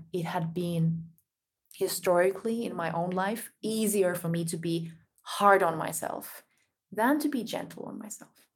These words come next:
And in that moment, I will make a very long story shorter now, but we took a day off and we went to show my foot to, uh, a doctor to see what was going on.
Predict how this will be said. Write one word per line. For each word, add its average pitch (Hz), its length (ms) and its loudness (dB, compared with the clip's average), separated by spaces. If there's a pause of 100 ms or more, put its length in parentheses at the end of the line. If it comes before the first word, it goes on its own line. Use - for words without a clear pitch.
(800)
And 185 280 0
in 190 140 -2
that 240 240 6
moment, 220 540 0 (180)
I 190 240 -4
will 185 220 -6
make 190 240 2
a 190 80 0
very 208 320 4
long 185 340 0 (140)
story - 680 -2
shorter 190 400 6
now, 175 240 -2
but 170 280 -6 (420)
we 175 100 -4
took 214 240 2
a 208 60 2
day 185 220 4
off 170 500 -2 (160)
and 180 160 -4
we 175 80 -6
went 170 240 -2
to 180 100 -2
show 175 240 2
my 170 160 0
foot 175 380 -4 (180)
to, 165 520 0 (160)
uh, 170 240 -2
a 165 60 -6
doctor 185 460 -2 (880)
to 180 80 -2
see 185 220 2
what 170 200 4
was 170 160 -4
going 165 260 0
on. 165 480 2